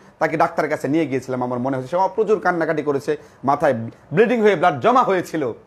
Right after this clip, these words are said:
সেই বাইশ ডিসেম্বরের যে ন্যাক্কারজনক ঘটনা ঘটিয়েছে এই ছাত্রলীগের সন্ত্রাসীদের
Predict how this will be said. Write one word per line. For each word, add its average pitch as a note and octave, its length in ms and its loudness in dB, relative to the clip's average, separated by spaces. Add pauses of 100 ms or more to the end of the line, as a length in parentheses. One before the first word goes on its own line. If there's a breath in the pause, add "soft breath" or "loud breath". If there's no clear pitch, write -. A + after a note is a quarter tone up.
(260)
সেই F3 100 -2
বাইশ F#3 260 2
ডিসেম্বরের E3 520 -4
যে D3+ 120 -4
ন্যাক্কারজনক F3 560 -2
ঘটনা D3 260 0
ঘটিয়েছে B2+ 500 -4 (260 loud breath)
এই E3+ 80 4
ছাত্রলীগের F#3 480 0
সন্ত্রাসীদের F3 640 -4